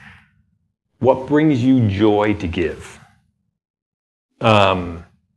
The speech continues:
that's the second one. Uh, I just, I love the, the idea that it was for the joy set before Jesus that he endured the cross. It, it, it,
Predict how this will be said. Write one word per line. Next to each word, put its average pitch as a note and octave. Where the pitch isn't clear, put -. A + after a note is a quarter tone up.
that's -
the -
second -
one. -
Uh, F2+
I A2
just, G#2+
I F#2+
love G2+
the, F2
the G2+
idea F#2
that -
it A#2
was G2
for -
the F#2+
joy F2+
set -
before F2
Jesus F#2+
that F#2+
he G#2
endured E2+
the D#2+
cross. -
It, A#2+
it, G#2+
it, G#2+